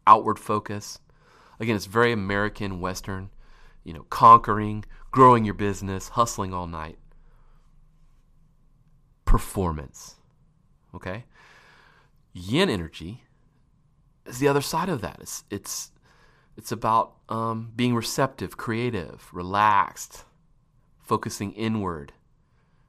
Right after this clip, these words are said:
making yourself better, okay? It's about what you pull in,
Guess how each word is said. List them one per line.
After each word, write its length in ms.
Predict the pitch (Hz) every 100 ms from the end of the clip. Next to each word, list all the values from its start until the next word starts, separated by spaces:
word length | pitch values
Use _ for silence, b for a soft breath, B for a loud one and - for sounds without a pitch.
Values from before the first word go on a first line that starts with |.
| _ _ _ _ _
making 240 | 104 101 101
yourself 380 | 95 98 90 -
better, 480 | 92 90 73 50 - _ _ _ _ _ _ _ _ _ _ _ _ _ _ _ _ _ -
okay? 300 | - 82 82 _ _ _ _ _ _ _
It's 120 | - -
about 200 | 107 95
what 100 | 113
you 80 |
pull 400 | 107 - 123 107
in, 300 | 104 98 78